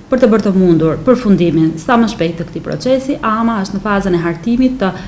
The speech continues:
paketës nënligjore, ku do të miratohen rregullat dhe procedurat e këtij kalimi, në mënyrë që,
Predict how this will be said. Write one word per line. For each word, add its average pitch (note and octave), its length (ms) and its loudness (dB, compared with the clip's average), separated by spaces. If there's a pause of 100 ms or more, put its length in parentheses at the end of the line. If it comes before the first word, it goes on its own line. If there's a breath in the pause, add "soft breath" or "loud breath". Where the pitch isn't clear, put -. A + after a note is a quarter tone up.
(120)
paketës F#3+ 560 0
nënligjore, F3+ 720 0
ku B3 100 -2
do A#3 80 2
të G#3 140 -2
miratohen G3 500 -2
rregullat A3+ 400 -2
dhe G3+ 160 -6
procedurat A3 920 -2
e A#3 100 -4
këtij G3 240 -4
kalimi, E3 460 -4 (340 loud breath)
në F3+ 140 0
mënyrë C4+ 420 4
që, F3+ 140 2